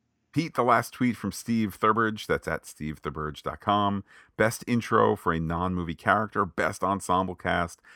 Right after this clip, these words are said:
best character development slash action ratio. Also, I can't believe this is the first acting role for Iman Vellani." Wow. Uh, which, Pete, takes us back to where we started in that it's just a, a stunning debut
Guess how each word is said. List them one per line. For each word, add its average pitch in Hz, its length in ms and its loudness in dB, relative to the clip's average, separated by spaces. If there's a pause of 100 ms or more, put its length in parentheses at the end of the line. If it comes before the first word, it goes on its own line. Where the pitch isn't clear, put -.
(120)
best 95 220 0
character 92 340 0
development 82 560 0 (180)
slash - 380 -2 (100)
action 95 460 0
ratio. 107 720 0 (260)
Also, 87 240 -2
I - 20 -2
can't 90 240 -6
believe 90 260 -2
this 78 140 -12
is 78 140 -10
the 76 80 -12
first 107 480 0
acting 87 320 -4
role 85 260 0
for - 220 -6
Iman 78 420 -6
Vellani." 76 640 -6
Wow. 64 540 -2 (460)
Uh, 73 280 2
which, 78 340 -6
Pete, 113 220 -2
takes 95 240 -4
us 87 60 -14
back 87 280 -2
to - 100 -8
where 92 140 2
we 90 100 0
started 85 500 2
in 80 320 -8
that 78 260 -2 (600)
it's 80 200 -8
just 87 240 -6
a, 76 280 -2
a 73 80 -4
stunning 90 460 0
debut 78 720 -4